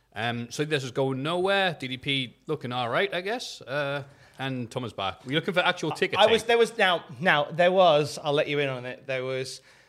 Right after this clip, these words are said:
Speaker 2: s-, there was a little, uh, there was a button I was trying to find, like a,
Speaker 1: A button?
Speaker 2: a little, like, a buzzer,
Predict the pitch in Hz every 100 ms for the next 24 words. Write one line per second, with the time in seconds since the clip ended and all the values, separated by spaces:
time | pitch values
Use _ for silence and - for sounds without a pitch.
0 | - - - - 160 151 147 165 170 165
1 | 156 156 151 147 143 151 143 139 175 165
2 | 147 147 - 143 - 147 127 120 113 -
3 | _ _ _ _ _ 123 120 127 120 120
4 | 120 117 - 156 160 147 156 147 143 139
5 | 139 - 165 143 123